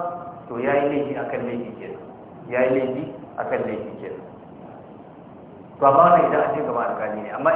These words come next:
in ba a je gaban alƙali ba, to ba a so mutum ya tona wa kansa asiri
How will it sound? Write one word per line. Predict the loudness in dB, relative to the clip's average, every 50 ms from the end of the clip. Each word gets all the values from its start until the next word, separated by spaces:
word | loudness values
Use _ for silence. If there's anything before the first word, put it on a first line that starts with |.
| 4 2
in | 2 4
ba | 4
a | 4 4 4
je | 2 0
gaban | -2 -2 -2 -2 -2
alƙali | -2 -4 -4 -2 -2 0 0 0 -2
ba, | -2 -2 0 -2 -2 -4 -6 -12 -14 -16 -18 -16
to | -10 -6 -4 4
ba | 8 8
a | 10 10 10 8 6
so | 2
mutum | 2 0 -2 -4 -4 -6
ya | -8 -8
tona | -8 -6 -2 0 0 0
wa | 0 0
kansa | -2 -4 -4 -6 -6 -8 -10 -10 -12 -10
asiri | -10 -10 -8 -8 -6 -6 -6 -4 -6